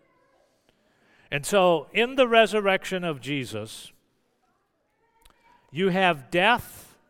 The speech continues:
turned to life, you have despair gives way to hope, sadness and sorrow are turned into indescribable joy. So you have them on one side, despairing and sad.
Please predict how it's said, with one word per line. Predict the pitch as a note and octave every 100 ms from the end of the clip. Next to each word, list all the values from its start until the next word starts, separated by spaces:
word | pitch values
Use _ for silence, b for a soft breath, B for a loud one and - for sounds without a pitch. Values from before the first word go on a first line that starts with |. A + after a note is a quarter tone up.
| _ _
turned | - G3+ G#3+ -
to | A3+
life, | F#3+ C3+ B2 E3+ - - - _ b b b b
you | E3 F#3
have | G3 F3+
despair | F#3+ F3+ - - A#3 A#3 A#3+ A#3+
gives | A#3+ F#3 E3 -
way | E3 G3
to | G#3+ F3
hope, | D#3 C3+ D#3 - _ b b b b b
sadness | - - G3+ B3 B3+ B3 -
and | F3+ F#3 E3
sorrow | - - G3+ E3+ D3 C3 C#3+
are | D3 D#3 D3+
turned | - A#3 F#3+ D#3 D3+
into | D#3 E3+ D#3 F3
indescribable | D#3 G3 G3+ F#3+ - - D#3 D#3 D#3 D#3 C#3+
joy. | - F3+ D3 F2+ - _ _ _ _ _ _ _ b b b b
So | -
you | F#3+ G3+
have | G3 F#3
them | G3+ G3
on | F#3 E3
one | G#3 B3+ B3
side, | A3+ G3+ G3 G3 F#3+ E3
despairing | D#3 C#3+ - G#3+ G#3 G#3 G3+ G3+
and | D3+ C3
sad. | - G3 F#3 F#3 F#3 F3+ F3+